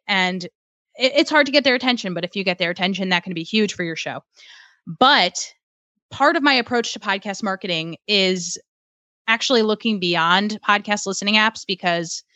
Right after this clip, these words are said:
what happens when you get featured on a podcast app is that you're gonna be shown to millions of people that don't know you. <laughs> And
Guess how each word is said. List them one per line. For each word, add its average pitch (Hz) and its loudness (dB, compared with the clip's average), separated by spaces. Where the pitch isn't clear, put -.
what 220 4
happens 233 2
when 233 0
you 214 0
get 196 -2
featured 208 -4
on 196 2
a 175 -2
podcast 214 0
app 170 0
is 185 -8
that 175 0
you're 214 -4
gonna 262 2
be 240 0
shown 208 2
to - -6
millions 214 2
of 190 -8
people 214 -4
that 180 2
don't 254 0
know 208 4
you. 143 -4
<laughs> - -20
And 233 2